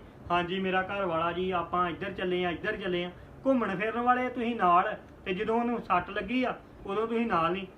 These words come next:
ਕਹਿੰਦੇ ਦੁੱਖ ਵੇਲੇ, ਜੇ ਤੁਸੀਂ ਖੁਸ਼ੀ ਵੇਲੇ ਖੜੇ ਜੇ ਨਾ ਨਾਲ, ਤੇ ਦੁੱਖ ਵੇਲੇ ਵੀ ਖੜਨਾ ਚਾਹੀਦਾ ਹੈ ਤੁਹਾਨੂੰ ਨਾਲ।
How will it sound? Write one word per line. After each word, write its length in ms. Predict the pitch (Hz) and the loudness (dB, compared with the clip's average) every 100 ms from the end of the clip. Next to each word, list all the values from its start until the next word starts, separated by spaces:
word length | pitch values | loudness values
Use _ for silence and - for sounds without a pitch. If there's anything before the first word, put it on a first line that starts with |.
| - | -6
ਕਹਿੰਦੇ 220 | 190 254 | -4 -4
ਦੁੱਖ 360 | 247 226 208 | 0 0 0
ਵੇਲੇ, 240 | 226 233 247 - - - - - | 0 0 -2 -8 -18 -20 -20 -4
ਜੇ 120 | 165 214 | -2 0
ਤੁਸੀਂ 220 | 240 254 - - | 2 2 0 -8
ਖੁਸ਼ੀ 280 | 208 180 226 | -4 -2 2
ਵੇਲੇ 220 | 233 240 | 2 2
ਖੜੇ 260 | 226 226 240 | 0 0 2
ਜੇ 80 | |
ਨਾ 120 | 269 311 | 2 2
ਨਾਲ, 280 | 294 262 247 - - - | 4 2 0 -10 -20 -12
ਤੇ 60 | 196 | -6
ਦੁੱਖ 280 | 190 208 220 | -2 -2 2
ਵੇਲੇ 220 | 226 262 | 4 4
ਵੀ 60 | 262 | 4
ਖੜਨਾ 300 | 247 214 208 | 0 0 -4
ਚਾਹੀਦਾ 260 | 196 196 | -2 0
ਹੈ 60 | 214 | 0
ਤੁਹਾਨੂੰ 260 | 220 208 | 0 -2
ਨਾਲ। 260 | 180 143 131 | 0 0 0